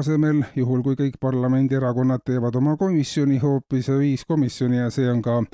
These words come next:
demokraatiale ja läbipaistvale riigikorraldusele hoopis suurem kasu, lisatakse samas. Ja valimisreklaami. Keskerakond annab teada, et valitsusse saades on erakonna esimeseks prioriteediks oluline muutus riigieelarvepoliitikas.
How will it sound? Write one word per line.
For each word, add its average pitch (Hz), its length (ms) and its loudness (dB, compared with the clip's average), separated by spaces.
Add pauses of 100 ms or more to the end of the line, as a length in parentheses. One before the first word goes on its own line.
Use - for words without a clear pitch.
(240)
demokraatiale 127 840 0
ja 113 120 -2
läbipaistvale 123 760 -2
riigikorraldusele 123 920 -2
hoopis 131 460 -2
suurem 113 320 -2
kasu, 123 320 -2
lisatakse 113 560 -6
samas. 123 340 -2 (1040)
Ja 202 200 0
valimisreklaami. 160 1080 2 (140)
Keskerakond 175 680 0
annab 165 240 0
teada, 151 320 0
et 139 100 -6
valitsusse 147 540 -2
saades 143 420 -2
on 139 140 2
erakonna 135 560 2
esimeseks 123 480 -2
prioriteediks 131 760 -2
oluline 120 440 0
muutus 135 400 -2
riigieelarvepoliitikas. 127 1500 -2